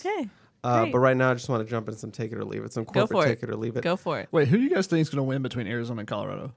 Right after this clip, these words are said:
Speaker 3: That's Colorado's next game.
Speaker 1: Colorado.
Speaker 3: Will anyone wanna watch that game? Will it be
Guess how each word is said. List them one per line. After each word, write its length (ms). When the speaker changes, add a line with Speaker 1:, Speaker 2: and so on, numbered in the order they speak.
Speaker 3:
That's 160
Colorado's 420
next 200
game. 280
Speaker 1:
Colorado. 500
Speaker 3:
Will 260
anyone 380
wanna 160
watch 260
that 160
game? 240
Will 160
it 120
be 360